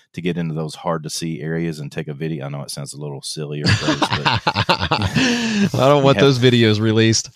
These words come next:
Speaker 1: No, <laughs> absolutely not. But it do-,
Speaker 2: <laughs>
Speaker 1: it does, it does make it easier to be able to see those spots. Obviously, you can see that, but, uh,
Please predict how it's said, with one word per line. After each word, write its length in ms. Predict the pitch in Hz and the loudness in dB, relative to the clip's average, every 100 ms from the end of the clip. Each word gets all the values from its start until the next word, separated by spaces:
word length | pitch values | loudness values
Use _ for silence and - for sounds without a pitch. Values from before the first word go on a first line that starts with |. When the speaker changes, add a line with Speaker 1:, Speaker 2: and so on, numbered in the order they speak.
| _ _ _ _ - | _ _ _ _ -18
Speaker 1:
No, 520 | - 98 101 98 95 - | -6 0 2 2 0 -2
<laughs> 60 | - | 2
absolutely 680 | 123 - 131 123 143 107 | 4 4 4 4 4 2
not. 600 | 101 127 117 131 90 - - _ - 254 117 101 - | 2 4 4 2 0 -4 -16 _ -16 -6 2 4 6
But 320 | - 95 - | 6 6 4
it 200 | 95 320 | 2 2
do-, 180 | 107 - | 2 4
Speaker 2:
<laughs> 40 | 98 | 2
Speaker 1:
it 180 | 85 | 0
does, 600 | 95 101 117 120 117 - - | 2 4 6 4 2 -6 -4
it 220 | 90 95 | -4 -2
does 260 | 90 101 113 | 2 2 2
make 200 | 110 101 | 0 -2
it 80 | 90 | -2
easier 580 | 101 101 95 95 98 - - - - | -2 -2 -2 -2 -2 -4 -20 -12 -6
to 80 | |
be 240 | 87 98 98 | -2 2 2
able 140 | 95 | 2
to 80 | 85 | -2
see 260 | - - 120 | -2 -2 0
those 200 | 76 - | -2 -4
spots. 380 | - 76 76 | -2 -2 0
Obviously, 460 | 82 76 71 - 80 | -2 -4 -4 -6 -4
you 140 | 95 | -4
can 200 | 82 78 69 | -4 -8 -8
see 260 | - 87 | -6 -2
that, 420 | 85 82 78 - 240 | 2 2 2 -2 -2
but, 220 | 76 73 | -2 -2
uh, 200 | - | -2